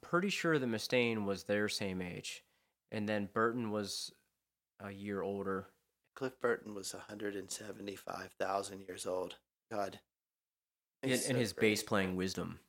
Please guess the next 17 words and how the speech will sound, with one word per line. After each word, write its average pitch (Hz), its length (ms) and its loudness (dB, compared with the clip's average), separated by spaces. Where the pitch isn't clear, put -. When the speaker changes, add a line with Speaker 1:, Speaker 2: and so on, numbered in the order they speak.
Speaker 2:
Yeah. 131 160 4
Just - 160 -8
in 117 80 -6
his 107 180 -10
life 139 260 2
wisdom. 98 400 -6
But, - 260 -8
uh, 120 320 2
Speaker 1:
Well, 139 80 10
he 151 120 8
Speaker 2:
he - 60 6
Speaker 1:
did 151 160 6
master 131 480 4
the 95 480 -2
Canadian 101 440 0
tuxedo. 92 640 -2
Speaker 2:
<laughs> - 60 -20